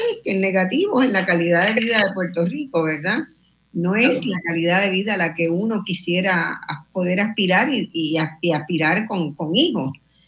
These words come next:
Speaker 1: Eh, pero solamente miran hacia los Estados Unidos. Hay muy
Speaker 2: Es
Speaker 1: poca
Speaker 2: correcto.
Speaker 1: migración fuera de Estados Unidos, ¿verdad?
Speaker 2: Sí.
Speaker 1: Cuando hay países que tienen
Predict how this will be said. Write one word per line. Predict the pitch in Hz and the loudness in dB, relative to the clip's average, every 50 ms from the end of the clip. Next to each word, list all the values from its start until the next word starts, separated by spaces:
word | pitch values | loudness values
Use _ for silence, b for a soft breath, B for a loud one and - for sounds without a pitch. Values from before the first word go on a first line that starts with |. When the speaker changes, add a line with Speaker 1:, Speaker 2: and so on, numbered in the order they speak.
| _ _ _ _ _ _ _ _ - | _ _ _ _ _ _ _ _ -2
Speaker 1:
Eh, | 185 185 180 170 160 156 147 135 139 131 - - - - - _ _ _ _ _ _ _ _ _ | 0 2 4 4 4 4 2 2 0 -2 -4 -8 -14 -16 -20 _ _ _ _ _ _ _ _ _
pero | - 214 196 202 202 | 0 0 2 2 0
solamente | 202 - - 277 311 349 349 349 359 370 - - 269 | 0 2 2 2 2 2 2 0 -2 -2 -2 0 0
miran | 277 302 302 277 247 214 196 | 0 2 2 2 2 2 0
hacia | 196 196 - 185 165 | 0 -2 -2 -2 -2
los | 156 156 170 | 0 0 0
Estados | 156 - - 160 151 160 175 180 - - | -2 -2 -4 -4 -2 -2 -2 -2 -4 -4
Unidos. | 185 156 147 139 139 151 147 147 - - _ - | -4 -4 -4 -4 -6 -8 -10 -12 -14 -16 _ -4
Hay | - 170 | -2 0
muy | 185 185 185 202 226 277 311 | 0 2 2 2 2 2 0
Speaker 2:
Es | 311 - | 0 0
Speaker 1:
poca | 311 302 302 302 | 0 -2 -2 -2
Speaker 2:
correcto. | 277 269 277 | -2 -2 -2
Speaker 1:
migración | 269 277 262 269 - 269 - 277 277 285 294 294 | -2 -2 0 0 0 -2 -2 -4 -2 -2 -4 -6
fuera | - - - 226 233 254 254 240 202 170 160 | -8 -8 -4 0 4 4 4 4 4 2 2
de | 151 | 0
Estados | 147 147 - 165 165 156 170 175 175 - | -2 -4 -4 -4 -2 0 0 -2 -2 -2
Unidos, | 175 160 143 135 127 123 - - - _ _ _ _ _ - | -2 -2 -2 -2 -2 -4 -6 -8 -12 _ _ _ _ _ -8
¿verdad? | 156 156 160 214 254 370 - - - - - | -6 -4 -2 -2 -2 -4 -6 -10 -14 -8 -4
Speaker 2:
Sí. | 233 226 _ _ _ | -4 -4 _ _ _
Speaker 1:
Cuando | - 196 185 170 170 170 | -2 0 0 2 4 4
hay | 170 180 180 | 4 2 2
países | 180 226 226 254 302 392 370 - 285 240 - | 2 2 2 2 2 0 0 0 0 0 0
que | - 190 160 | -2 -4 -2
tienen | - 165 165 165 180 202 214 208 190 165 - - - | -2 -2 0 0 0 0 -2 -2 -4 -4 -6 -10 -14